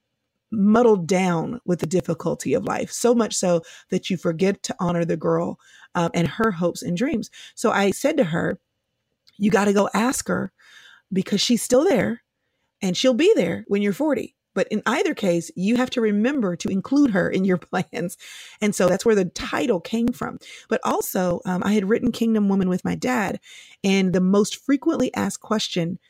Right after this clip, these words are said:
um, that I got about that book is 'cause I kinda glazed over,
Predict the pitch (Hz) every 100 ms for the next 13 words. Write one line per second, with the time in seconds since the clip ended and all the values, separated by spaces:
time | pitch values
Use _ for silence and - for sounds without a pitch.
0 | _ _ 185 175 175 170 208 208 240 -
1 | - - 170 160 - - 175 170 - 240
2 | 277 - 240 - 170 175 170 185 165 165
3 | 180 160 160